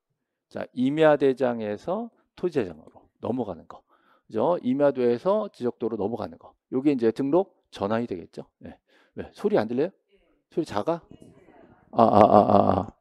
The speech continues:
이, 이 작아, 이게? 아, 아, 아. 얘 때문에 그러나? 예. 아, 예. 침 묻을까 봐. 예. <laughs> 예, 예. 좀 들려요, 이제? 예, 예, 예. 약간 울리는 것 같은데. 예.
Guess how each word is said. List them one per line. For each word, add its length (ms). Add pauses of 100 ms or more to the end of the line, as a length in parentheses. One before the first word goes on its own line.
(140)
이, 160 (360)
이 140
작아, 260
이게? 280 (760)
아, 80
아, 320
아. 180 (180)
얘 160
때문에 300
그러나? 340 (200)
예. 200 (1400)
아, 220 (100)
예. 260 (800)
침 200
묻을까 300
봐. 400 (100)
예. 60
<laughs> 1200
예, 60
예. 640 (340)
좀 140
들려요, 360
이제? 260 (280)
예, 40
예, 480 (420)
예. 80
약간 240
울리는 280
것 120
같은데. 440
예. 220